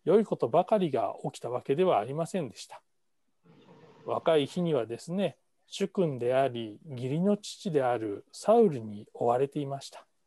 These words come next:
またですね、王になった後も、自分自身の息子に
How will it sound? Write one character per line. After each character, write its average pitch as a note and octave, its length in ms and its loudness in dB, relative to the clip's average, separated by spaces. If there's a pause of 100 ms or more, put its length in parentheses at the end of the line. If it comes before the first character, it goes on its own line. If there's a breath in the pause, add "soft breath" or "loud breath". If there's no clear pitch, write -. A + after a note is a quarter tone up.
(1040)
ま D3 140 2
た C3+ 140 -2
で A#2+ 140 -4
す - 120 -10
ね、 C#3+ 140 -4
王 G#3 180 6
に F#3 140 2
な F#3+ 140 0
っ - 40 -18
た C#3 220 0
後 G3 240 0
も、 - 240 -14 (240)
自 B2 200 -8
分 C3+ 200 -2
自 D3+ 160 -6
身 D#3 260 -6
の A2 180 -6
息 A2+ 240 -8
子 C#3+ 160 0
に F3 280 -2